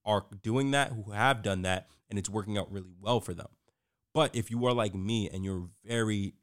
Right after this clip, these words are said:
ambitious and you are very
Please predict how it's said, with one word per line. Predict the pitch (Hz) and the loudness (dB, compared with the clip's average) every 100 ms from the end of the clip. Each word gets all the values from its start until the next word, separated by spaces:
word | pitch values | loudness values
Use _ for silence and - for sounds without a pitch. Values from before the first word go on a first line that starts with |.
| 101 | -20
ambitious | 92 95 _ 120 117 - 101 87 - _ _ - | -20 -20 _ -2 -2 0 -2 -2 -6 _ _ -6
and | 101 | -2
you | 110 - | -2 0
are | 98 90 - - | -2 -4 -12 -6
very | 113 113 113 110 104 92 | 0 2 4 2 2 0